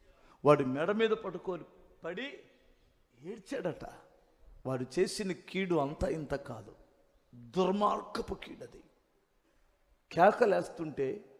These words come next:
కాళ్ళు పట్టుకుంటే కనికరం చూపారండి? కాళ్ళు పట్టుకుంటే కనికరం చూపారా?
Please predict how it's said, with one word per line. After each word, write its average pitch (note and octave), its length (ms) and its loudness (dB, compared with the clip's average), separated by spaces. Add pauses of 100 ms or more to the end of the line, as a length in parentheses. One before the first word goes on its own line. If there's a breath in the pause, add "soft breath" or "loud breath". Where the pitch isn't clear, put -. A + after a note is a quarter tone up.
(420)
కాళ్ళు A#3+ 280 8
పట్టుకుంటే D#3 840 2 (1200)
కనికరం A#3 400 4
చూపారండి? A3+ 560 -8 (1900)
కాళ్ళు C#4 260 12
పట్టుకుంటే C4 500 10
కనికరం A3+ 440 4
చూపారా? A#3 520 2